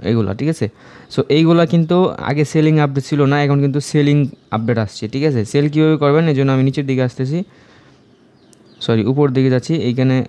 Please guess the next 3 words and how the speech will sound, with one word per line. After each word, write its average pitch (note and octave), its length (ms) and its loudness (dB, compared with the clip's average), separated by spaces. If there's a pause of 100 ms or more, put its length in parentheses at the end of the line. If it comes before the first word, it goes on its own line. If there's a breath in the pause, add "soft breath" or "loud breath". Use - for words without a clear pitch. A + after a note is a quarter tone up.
(140)
আহ, A2 320 -2 (1700 loud breath)
সিস্টেমটা B2+ 760 -2
বা A2+ 140 -4